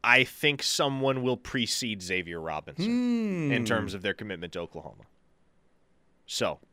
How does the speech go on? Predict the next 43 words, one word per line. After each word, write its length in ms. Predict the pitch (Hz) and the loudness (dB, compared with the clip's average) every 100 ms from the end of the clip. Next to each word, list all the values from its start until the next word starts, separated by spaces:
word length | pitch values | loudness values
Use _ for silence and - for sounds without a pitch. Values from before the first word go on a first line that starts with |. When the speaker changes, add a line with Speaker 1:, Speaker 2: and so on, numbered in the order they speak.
| - | -14
Speaker 2:
Ladies 540 | 110 139 170 185 156 | -4 2 2 2 2
and 100 | 160 | 0
gentlemen, 520 | 139 151 185 202 208 175 | 2 4 4 2 0 0
get 120 | 165 | 4
out 280 | 175 180 170 | 4 4 0
your 180 | 156 | -4
climbing 520 | 139 143 160 185 196 190 | -4 0 2 2 0 -2
equipment. 600 | 180 190 185 180 202 190 | 0 2 2 2 -2 0
We're 160 | 160 | -2
gonna 160 | 143 156 | 0 0
have 100 | 165 165 | -2 -2
to 140 | 143 | -2
scale 720 | - - - 196 202 202 202 | -2 -6 4 6 6 4 4
that 240 | 196 202 196 | 6 6 6
paywall. 680 | 202 190 160 151 123 85 - _ _ _ _ _ _ _ _ _ _ _ _ _ _ _ - | 8 8 8 8 6 2 -6 _ _ _ _ _ _ _ _ _ _ _ _ _ _ _ -6
If 140 | 127 | -2
you 120 | 151 | 2
wanna 160 | 175 190 | 2 0
climb 360 | - 185 208 208 | 4 6 6 4
this 200 | 208 208 | 2 4
mountain, 340 | 208 180 165 | 6 8 6
how 120 | 147 | 4
much 240 | 180 175 190 | 4 2 0
is 140 | 165 | -2
it 40 | 160 | -2
per 100 | 165 | 0
month 260 | 165 165 | 0 0
now? 320 | 165 170 170 143 _ _ _ _ _ _ _ _ _ _ _ - | 2 2 0 -4 _ _ _ _ _ _ _ _ _ _ _ -6
You 60 | 139 | 2
get 80 | |
a 20 | 123 | 8
good, 20 | 214 | 8
Speaker 1:
Nine 0 | |
ninety-five? 540 | 143 139 156 139 156 | 8 4 4 4 4
Speaker 2:
you've 120 | 170 175 | 2 6
got 120 | 185 | 6
a 40 | |
good 160 | 170 180 | 6 4
rate 260 | 185 214 220 | 6 4 4
going, 280 | 147 117 | 0 2
right? 360 | 107 135 180 202 - - | 6 10 10 8 0 6
Speaker 1:
Or 140 | 170 | 8
no, 260 | 170 160 | 10 10